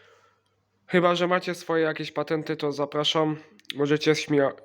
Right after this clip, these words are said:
śmiało pisać w komentarzach. A u Kirysów to jest wszystko tak, jak widzicie. Jutro jak dam radę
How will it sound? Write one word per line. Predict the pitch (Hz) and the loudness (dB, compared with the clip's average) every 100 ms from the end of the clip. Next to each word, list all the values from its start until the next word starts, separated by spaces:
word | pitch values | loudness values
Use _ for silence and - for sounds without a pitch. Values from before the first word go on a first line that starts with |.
| - | -8
śmiało | - - 147 156 147 | -6 0 4 6 4
pisać | 147 151 151 143 | 2 0 0 0
w | - | -4
komentarzach. | 131 127 123 123 110 120 - - _ _ _ _ _ _ _ _ _ _ _ _ _ _ _ - _ _ _ _ _ _ _ _ _ - _ _ _ _ _ _ _ _ _ - | -2 0 0 -2 -2 -6 -10 -20 _ _ _ _ _ _ _ _ _ _ _ _ _ _ _ -20 _ _ _ _ _ _ _ _ _ -20 _ _ _ _ _ _ _ _ _ -2
A | 147 | 2
u | 156 156 | 2 0
Kirysów | 160 170 185 - 180 165 | -4 -2 0 0 -2 -4
to | 165 | -4
jest | 151 151 | -4 -4
wszystko | - 151 147 - 147 | -8 -8 -8 -10 -10
tak, | 143 135 | -8 -8
jak | 131 | -8
widzicie. | 139 135 131 123 120 _ _ _ _ _ _ _ _ _ _ _ _ _ _ _ _ _ _ _ _ _ _ _ _ _ _ _ _ _ _ _ _ _ _ _ _ _ _ | -8 -8 -8 -10 -10 _ _ _ _ _ _ _ _ _ _ _ _ _ _ _ _ _ _ _ _ _ _ _ _ _ _ _ _ _ _ _ _ _ _ _ _ _ _
Jutro | 170 185 185 | -4 0 4
jak | 170 160 | 4 4
dam | 165 165 | -2 -2
radę | 165 160 170 175 | -2 0 0 0